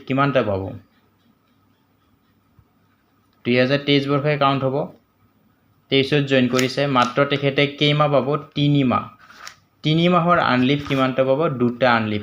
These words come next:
পাব। গতিকে সেই ব্যক্তিজনে বেছি আৰ্ণ লিভ ল'ব নোৱাৰিব, দুটা আৰ্ণ লিভ পাব, যিহেতু নিউ। গতিকে আৰ্ণ লিভটো আপুনি উইথ পে', সেইকাৰণে ইয়াকে আৰ্ণ লিভ বুলি কয়। গতিকে এই হিচাপে আৰ্ণ লিভটো আপোনাৰ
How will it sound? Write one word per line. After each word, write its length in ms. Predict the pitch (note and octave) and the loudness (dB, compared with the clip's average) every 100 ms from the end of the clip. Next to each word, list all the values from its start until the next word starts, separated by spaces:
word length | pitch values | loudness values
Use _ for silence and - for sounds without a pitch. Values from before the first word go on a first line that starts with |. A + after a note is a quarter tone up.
| - | -6
পাব। 140 | G2+ G2+ | -4 -2
গতিকে 300 | G#2+ A#2+ B2+ | -4 -2 -2
সেই 180 | B2+ C#3+ | -2 -2
ব্যক্তিজনে 500 | B2 A2 B2 A#2+ C3 | -2 -4 -4 -2 -2
বেছি 320 | B2 A2+ C3+ | -2 -2 0
আৰ্ণ 160 | B2 A#2 | 2 2
লিভ 120 | B2 A#2+ | 0 -2
ল'ব 200 | A2 A2 | -2 0
নোৱাৰিব, 440 | A2 G#2+ G#2+ C3+ A#3 - - - - - - | 2 2 2 -2 -6 -10 -20 -20 -20 -14 -10
দুটা 280 | A#2 B2+ | -2 0
আৰ্ণ 120 | B2 A#2+ | 2 0
লিভ 180 | A#2+ | -2
পাব, 200 | B2 B2 | -2 -2
যিহেতু 300 | A#2+ A#2+ A#2+ | -2 -2 -2
নিউ। 280 | B2 A2 G2+ G2+ - - _ | -2 -2 -4 -10 -20 -20 _
গতিকে 220 | B2+ C3+ D3+ | -2 0 2
আৰ্ণ 240 | C#3 C3+ | 2 2
লিভটো 280 | D3 C#3+ D#3 | 0 0 0
আপুনি 300 | C3 C3 D3 | 2 2 0
উইথ 180 | C3+ C3+ - | 0 0 -2
পে', 240 | A2 F#2+ - _ | -4 -4 -8 _
সেইকাৰণে 380 | - C3 C#3+ D3+ | -6 0 2 2
ইয়াকে 340 | C#3+ B2+ B2+ D3 | 2 2 0 -2
আৰ্ণ 220 | G#2+ A2+ | 0 0
লিভ 220 | A2+ A2 | 0 -2
বুলি 180 | A2+ G#2+ | -4 -4
কয়। 220 | - G#2 G2+ _ _ - | -4 -6 -8 _ _ -4
গতিকে 200 | C#3+ D#3+ | 0 0
এই 220 | - D3+ | 2 2
হিচাপে 340 | D#3 D#3 D#3+ E3 | 2 2 2 4
আৰ্ণ 200 | B2 B2 | 4 4
লিভটো 360 | B2+ B2 C3 | 2 0 0
আপোনাৰ 340 | A#2+ A#2+ C3 | 2 0 0